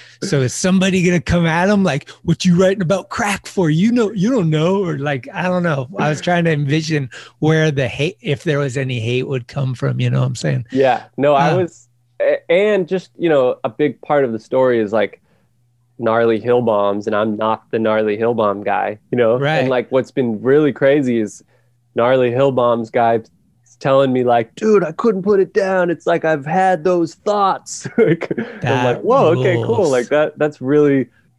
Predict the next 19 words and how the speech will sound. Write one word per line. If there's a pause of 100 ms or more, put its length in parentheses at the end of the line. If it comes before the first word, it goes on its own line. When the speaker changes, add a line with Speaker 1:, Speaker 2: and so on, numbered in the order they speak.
(100)
Speaker 1:
comforting
to
hear
that,
like, (380)
that
mindset
I
was
able
to
capture
a
little
bit
because
I
don't
quite